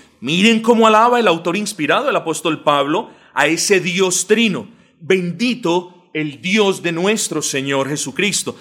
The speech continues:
Ahora, "que según su grande misericordia"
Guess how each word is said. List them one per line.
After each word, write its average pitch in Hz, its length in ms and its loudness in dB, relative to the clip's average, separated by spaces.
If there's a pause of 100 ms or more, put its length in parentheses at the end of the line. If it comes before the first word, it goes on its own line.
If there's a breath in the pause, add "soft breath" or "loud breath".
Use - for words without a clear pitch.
Ahora, 143 480 0 (680 soft breath)
"que 214 200 4
según 233 640 4
su 302 320 2
grande 339 640 2
misericordia" 254 1300 -2